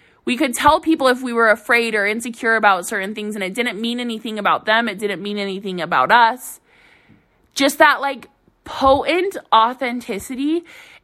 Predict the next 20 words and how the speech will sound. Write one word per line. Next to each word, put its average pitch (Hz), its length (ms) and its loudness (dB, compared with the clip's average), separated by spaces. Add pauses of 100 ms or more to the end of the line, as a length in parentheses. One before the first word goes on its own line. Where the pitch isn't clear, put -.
it's 254 280 0
so, 262 840 0
so 220 560 2 (100)
powerful. 202 840 -2 (340)
And 269 220 0
again, 262 400 -2
just 294 240 -10
to 370 100 -2
bring 302 220 -4
it - 140 -4
back 220 320 2
to 262 160 -4
that, 196 260 4
like, 202 320 -2
that 208 240 2
essence 254 400 -4
of 214 120 -6
soul 214 380 -4
in 196 160 -8
you, 151 300 -10